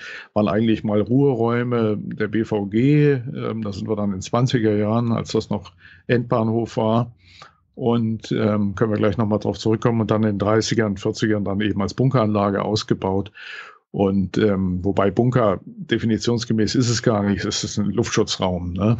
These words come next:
Muss man noch unterscheiden. Und, ähm,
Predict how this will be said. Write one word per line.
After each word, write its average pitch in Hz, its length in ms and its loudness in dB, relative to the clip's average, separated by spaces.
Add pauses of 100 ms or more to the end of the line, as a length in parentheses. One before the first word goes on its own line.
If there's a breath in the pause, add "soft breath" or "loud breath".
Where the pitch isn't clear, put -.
Muss - 160 -2
man 101 100 0
noch 98 140 -2
unterscheiden. 101 540 0 (960 loud breath)
Und, 127 340 2
ähm, 127 500 2